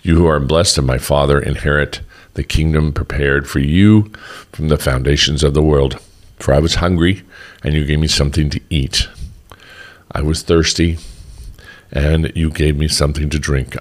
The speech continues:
I was a stranger, and you invited me in. Naked, and you clothed me. I was sick, and you visited me. I was in prison, and you came to me.'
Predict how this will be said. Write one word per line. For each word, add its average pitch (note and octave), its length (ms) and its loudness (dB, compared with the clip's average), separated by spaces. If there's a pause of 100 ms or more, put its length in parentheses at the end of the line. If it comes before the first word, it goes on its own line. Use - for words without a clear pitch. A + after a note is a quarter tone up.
I E2+ 80 2
was D2+ 220 0
a - 80 -4
stranger, F2+ 480 2
and D#2+ 100 2
you D2+ 60 0
invited C#2+ 440 0
me D2+ 160 -2
in. A#1+ 180 -6 (260)
Naked, F#2 520 0 (120)
and G2+ 160 2
you E2+ 80 -2
clothed A2 400 2
me. B2 180 2
I E2 80 0
was E2 180 0
sick, - 320 0
and E2 140 0
you D2 100 -4
visited F#2+ 440 0
me. G2+ 180 0 (720)
I E2+ 120 2
was E2 200 2
in D#2 120 -2
prison, F#2 440 2
and D2 140 -2
you D2+ 80 -4
came E2 300 -2
to E2 100 -2
me.' C#2+ 220 -4